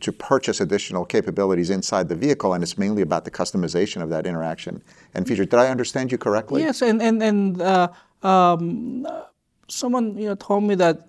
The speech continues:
Speaker 2: if you're, like, really at the top notch of, like, very, you know,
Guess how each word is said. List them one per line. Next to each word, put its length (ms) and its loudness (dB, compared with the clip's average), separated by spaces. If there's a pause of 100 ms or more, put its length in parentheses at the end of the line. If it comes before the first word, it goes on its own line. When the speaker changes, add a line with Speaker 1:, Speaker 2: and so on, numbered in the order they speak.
(100)
Speaker 2:
if 200 -2
you're, 460 8
like, 220 4
really 460 8
at 200 2
the 480 2 (440)
top 360 2
notch 400 0
of, 400 2
like, 300 -2
very, 560 2
you 60 -6
know, 180 -2